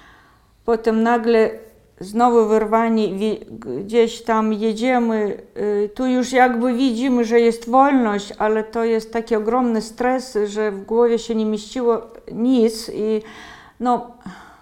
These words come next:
oczywiście, że rozumieli my we trójkę, że, że w jedną stronę jedziemy, ale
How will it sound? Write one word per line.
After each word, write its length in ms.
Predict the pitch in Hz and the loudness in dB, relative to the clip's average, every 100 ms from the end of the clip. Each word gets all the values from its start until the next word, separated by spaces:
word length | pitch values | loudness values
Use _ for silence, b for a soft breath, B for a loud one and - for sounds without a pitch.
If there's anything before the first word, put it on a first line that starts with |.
| B _ - | B _ -10
oczywiście, 640 | 226 262 269 349 349 247 214 | -8 -4 0 0 0 0 0
że 220 | 214 208 | 0 -2
rozumieli 720 | 208 226 220 233 233 214 208 | -2 -4 -2 0 0 0 0
my 160 | 208 | -2
we 120 | 202 214 | -2 -2
trójkę, 600 | 226 240 233 233 208 202 | 0 0 -2 -6 -6 -6
że, 540 | 208 202 196 185 185 - - 196 - _ b b b | -8 -6 -6 -8 -10 -14 -16 -20 -20 _ b b b
że 120 | 220 | -6
w 60 | 220 | 2
jedną 340 | 233 220 214 | 2 2 -4
stronę 460 | - 226 220 208 202 | -4 -2 -2 0 -2
jedziemy, 600 | 208 208 208 202 190 - | -2 -2 -2 -2 -6 -8
ale 300 | 208 202 202 | -4 -4 -4